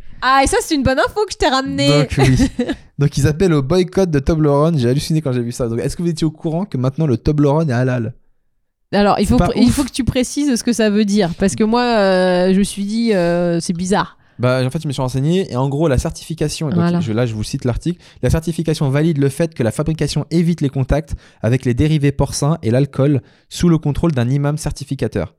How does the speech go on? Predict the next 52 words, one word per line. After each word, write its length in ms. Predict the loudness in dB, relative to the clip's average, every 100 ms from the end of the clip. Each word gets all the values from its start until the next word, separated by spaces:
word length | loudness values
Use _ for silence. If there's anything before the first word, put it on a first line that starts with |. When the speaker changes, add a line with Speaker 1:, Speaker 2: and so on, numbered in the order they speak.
| -6
Speaker 1:
Voilà. 280 | -4 -2 -6 -16
Speaker 2:
Chez 160 | -8 -4
Toblerone, 460 | 0 2 2 2 0
notre 200 | -2 -2
ambition 360 | -2 -2 -2
est 40 | -2
de 60 |
proposer 380 | -2 -2 0 0
des 100 | -2
produits 300 | -4 -8 -6
qui 100 | -6
plaisent 200 | -2 -2
à 40 |
tous. 300 | 0 0 0
Toblerone 420 | 0 0 2 2 0
est 140 | -4
une 80 | -4
marque 160 | -2
internationale 420 | -2 -2 0 2 2
Speaker 1:
<laughs> 0 |
Speaker 2:
depuis 220 | 0 -4
des 80 | -4
décennies, 440 | -4 -4 -4 -4 -6 _ _ _
vendue 180 | -4 -2
dans 80 | -2
plus 140 | -2
de 60 | -4
cent 200 | -2 0
vingt 100 | 0
pays. 360 | 0 2 0 -2 _ _ _ _ _ _ _ -6
Euh, 380 | 0 2 2 0
c'est 160 | -2
pourquoi 360 | -2 -2 0 0
il 40 |
est 140 | 2 0
important 320 | -2 -2 -2
de 80 | -2
répondre 320 | -4 -6 -6
aux 40 |
chi-, 320 | -6 -8 -10 -8
aux 60 |
différentes 380 | -6 -4 -4 -4
préférences 460 | -4 -4 -4 -6 -4
et 40 |
exigences 300 | -6 -4 -4
alimentaires 320 | -4 -2 -2 -2
de 40 |
notre 200 | -2 -2
large 280 | -2 0 -2
éventail 300 | -2 -2 -2
de 100 | -2
consommation. 560 | -8 -10 -10 -10 -12